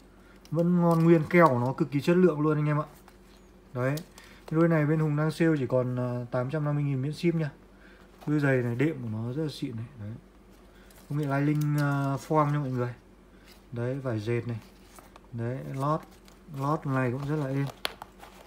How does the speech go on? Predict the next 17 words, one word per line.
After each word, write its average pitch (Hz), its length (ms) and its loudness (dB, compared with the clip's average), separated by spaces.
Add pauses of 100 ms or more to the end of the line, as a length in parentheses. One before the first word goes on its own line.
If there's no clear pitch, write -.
(2500)
Ok 156 220 -2
à, 165 360 6
thêm 160 220 4
nữa 180 200 4
này, 156 120 2 (120)
phía 139 160 0
phần 139 260 0
trong 156 240 4
này 135 100 0
nó 135 160 0
lại 151 120 -2
còn 127 300 0
một 123 160 -4
công 147 160 0
nghệ 147 140 0
đệm 139 260 0
nữa. 156 180 -2